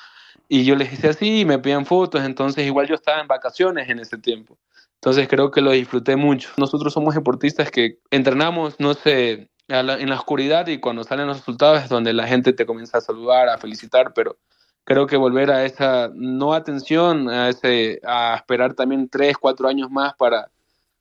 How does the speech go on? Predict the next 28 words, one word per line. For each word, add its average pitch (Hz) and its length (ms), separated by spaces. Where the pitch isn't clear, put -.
para 123 180
volver 123 240
a 131 40
estar 131 240
en 131 120
esa 131 160
cita 131 260
olímpica, 147 500
creo 156 240
que 151 120
me 127 400
hizo 151 600
desaflojarme 143 760
un 160 120
poco 120 340
y 135 100
me 131 120
perdí 139 560
prácticamente 143 720
un 135 220
noventa 139 480
por 139 120
ciento 143 280
de 135 60
lo 127 160
que 123 100
yo 117 120
era. 107 300